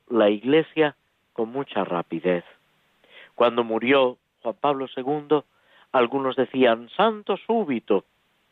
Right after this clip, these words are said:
lo cual es un disparate. Perdonadme que os lo diga así.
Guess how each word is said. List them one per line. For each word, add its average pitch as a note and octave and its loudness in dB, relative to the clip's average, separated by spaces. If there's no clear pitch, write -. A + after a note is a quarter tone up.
lo G#2+ 2
cual G#2 2
es - -8
un F2 -20
disparate. F2+ -6
Perdonadme G2 -2
que B2+ 0
os G#2+ 2
lo G2+ 4
diga G2+ 2
así. G2+ -4